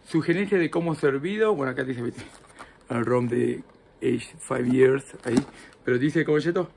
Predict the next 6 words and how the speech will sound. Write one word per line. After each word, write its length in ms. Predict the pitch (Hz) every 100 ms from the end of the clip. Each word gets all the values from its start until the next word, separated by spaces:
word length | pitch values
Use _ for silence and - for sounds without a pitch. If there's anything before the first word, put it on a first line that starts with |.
| - - - -
Dice 280 | 180 180 180
que 280 | 170 151 - - - - - _ _
calentarlo 480 | - 151 151 220 240
en 80 | 208
el 80 | 170
microondas 640 | 151 160 208 277 403